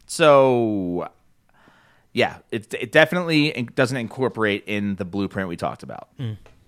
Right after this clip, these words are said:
Speaker 1: It is, it is bonus. It is gravy. It is, you know, but the que-, I guess the, I have a bigger question is,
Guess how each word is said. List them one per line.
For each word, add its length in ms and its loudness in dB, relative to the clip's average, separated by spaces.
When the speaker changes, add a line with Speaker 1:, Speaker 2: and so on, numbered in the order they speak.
Speaker 1:
It 140 0
is, 300 0
it 140 -4
is 160 -4
bonus. 540 2
It 140 -10
is 120 -6
gravy. 640 -2
It 120 -6
is, 560 -4
you 100 -6
know, 140 0
but 120 -4
the 80 -2
que-, 280 6
I 60 0
guess 200 2
the, 200 -2
I 220 8
have 140 2
a 40 -4
bigger 220 -2
question 400 0
is, 320 -6